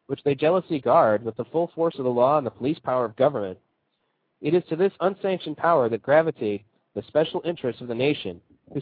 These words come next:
seek to influence the direction of public policy in a venue hidden from public view. The above description of representative government is not meant to be pejor-,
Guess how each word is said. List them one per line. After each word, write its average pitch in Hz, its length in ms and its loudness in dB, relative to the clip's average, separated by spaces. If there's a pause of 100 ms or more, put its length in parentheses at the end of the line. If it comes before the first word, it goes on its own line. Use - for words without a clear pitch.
seek 196 200 0
to - 140 -8
influence 143 500 -4
the 127 80 -6
direction 127 420 2
of 117 100 -6
public 160 320 2
policy 143 520 -2
in 107 80 -4
a - 20 -2
venue 147 320 0
hidden 147 300 -4
from 107 180 -8
public 143 340 0
view. 113 360 -4 (960)
The 120 80 2
above 139 260 2
description 190 480 -4
of 110 100 -6
representative 156 540 -2
government 139 480 0
is 107 140 -16
not 139 220 0
meant 165 180 -2
to 147 80 -8
be 143 160 -2
pejor-, 127 380 -4